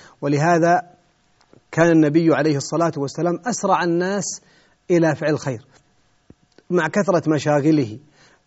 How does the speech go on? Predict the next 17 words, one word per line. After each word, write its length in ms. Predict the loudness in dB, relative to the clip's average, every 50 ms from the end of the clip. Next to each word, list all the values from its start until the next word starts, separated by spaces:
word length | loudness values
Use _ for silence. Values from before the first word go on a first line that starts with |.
| _
آه، 200 | -12 -8 -8 -8
كان 240 | -2 0 2 2 4
يزور، 500 | 4 2 2 2 2 2 2 2 0 -4 -8 -20 _ _ _ _ _ _ _ -2
يعود 240 | 0 2 2 2 2
المرضى 440 | 2 2 2 0 -2 -6 -12 -16 -18 _ _ _ _ _ _ _ _ _
ويشيع 960 | 0 2 2 4 4 0 -2 -4 -4 -6 -4 0 2 2 4 4 4 2 2 -2 -10 _ _ _ _ _ _ _ _ _ _ _ _ _ -8 -6
الجنائز 640 | -4 2 2 4 6 6 4 2 0 -8 -12 -14 -16 _ _ -20 -20 _ _ _
ويسم 920 | -2 0 0 2 2 0 0 -4 -8 -12 _ 0 2 2 2 2 0 -2 -2
إبل، 200 | 0 -2 0 0
ي-، 520 | -2 -2 0 0 0 2 2 2 0 0 0
يشرف 360 | -4 -4 -2 -4 -4 -2 -2
على 160 | -2 0 2
وسم 280 | 2 2 0 0 -4 -6 -4
إبل 160 | -2 -2 -2
الصدقة، 520 | -2 0 -2 -2 -2 -2 -6 -6 -14 -20 _ _ -20 -20 -20 -18 _
وكان 560 | -6 -6 -2 0 0 2 2 2 0 0 -2 -4 -4
يزور 720 | -4 -2 -2 0 2 2 2 2 2 2 2 0 0 -2